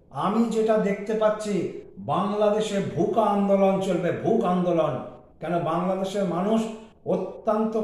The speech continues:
কষ্টে এবং দারিদ্রতার মধ্যে দিন কাটাচ্ছে,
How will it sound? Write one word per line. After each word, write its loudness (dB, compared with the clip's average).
কষ্টে -2
এবং -2
দারিদ্রতার 0
মধ্যে -2
দিন -2
কাটাচ্ছে, -6